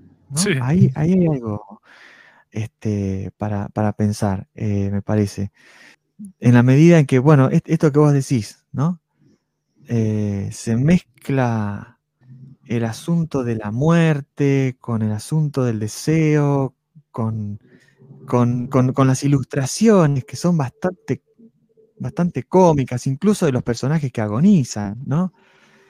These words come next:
Speaker 1: Eh, parece como si estuvieran narrados o percibidos bajo una lógica que mezcla constantemente eso, lo, lo, lo trascendente y lo ridículo. El, el primer personaje, que es el que,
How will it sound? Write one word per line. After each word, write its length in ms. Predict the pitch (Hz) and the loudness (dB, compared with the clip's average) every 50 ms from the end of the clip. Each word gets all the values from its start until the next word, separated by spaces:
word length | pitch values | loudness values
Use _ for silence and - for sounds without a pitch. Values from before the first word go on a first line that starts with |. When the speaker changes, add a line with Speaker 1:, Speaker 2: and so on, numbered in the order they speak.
| _ _ _ _ _ | _ _ _ _ _
Speaker 1:
Eh, 320 | 113 110 107 107 107 104 - | -8 -6 -6 -6 -6 -8 -6
parece 460 | - 113 120 139 147 - - 151 139 | -4 -2 -2 -2 -2 -2 -4 -4 -4
como 320 | - - 120 113 110 110 107 | -4 -4 -4 -2 -2 -4 -6
si 560 | - - 113 107 104 101 98 98 98 - - _ _ _ _ | -6 -6 -6 -6 -4 -6 -6 -8 -10 -12 -16 _ _ _ _
estuvieran 680 | - - - _ _ 135 123 143 160 170 170 156 139 | -12 -12 -12 _ _ 0 4 4 6 6 6 6 4
narrados 640 | 127 127 123 120 131 143 160 170 175 175 170 160 - 127 | 4 2 2 2 2 2 4 4 4 4 4 2 0 -4
o 40 | 117 | -4
percibidos 640 | - 131 127 127 123 - - 123 156 180 180 151 123 | 0 0 0 0 0 -2 -4 -2 2 2 4 2 2
bajo 220 | 117 110 - 147 | 0 -2 -2 0
una 180 | 156 147 127 123 | 0 2 2 2
lógica 500 | 147 151 - - 139 - - 110 107 - _ _ _ _ _ _ _ _ _ | 0 0 -2 -4 -8 -8 -8 -8 -8 -10 _ _ _ _ _ _ _ _ _
que 120 | - 120 117 | -4 -2 0
mezcla 380 | 143 175 - - - 135 117 | 2 0 0 0 -2 -2 -2
constantemente 880 | - - 120 120 120 - 160 165 156 156 143 160 170 160 - 160 143 - _ _ _ _ _ _ _ _ _ _ | -2 -2 -2 -2 0 0 0 0 0 2 2 2 2 2 2 0 -2 -2 _ _ _ _ _ _ _ _ _ _
eso, 520 | - 147 143 135 - - 104 101 110 - _ _ _ _ - | 2 4 4 4 2 -4 -10 -12 -12 -14 _ _ _ _ -2
lo, 240 | 120 117 113 110 | -2 0 0 0
lo, 180 | - 120 117 - | 0 0 0 2
lo 140 | - 123 123 | 0 0 0
trascendente 600 | - 123 120 - - 120 123 151 185 185 165 156 | 0 -2 -4 -2 -2 0 2 2 2 2 2 2
y 40 | 135 | 2
lo 120 | 127 123 | 0 0
ridículo. 520 | 120 123 120 117 107 - - 101 101 101 | 0 -2 -2 -4 -4 -6 -8 -8 -6 -6
El, 160 | 113 110 107 - | -6 -6 -6 -6
el 160 | - 113 107 | -6 -8 -6
primer 380 | - - 120 131 160 180 175 160 | -6 -4 -2 -2 0 -2 -2 -4
personaje, 720 | - - 131 120 - - - 135 151 156 143 - - 120 | -6 -10 -10 -10 -10 -10 -8 -4 -4 -4 -4 -6 -8 -10
que 120 | - - 127 | -8 -8 -6
es 120 | - - | -4 -4
el 100 | 127 113 | -6 -6
que, 260 | - 113 107 113 131 | -8 -10 -12 -12 -14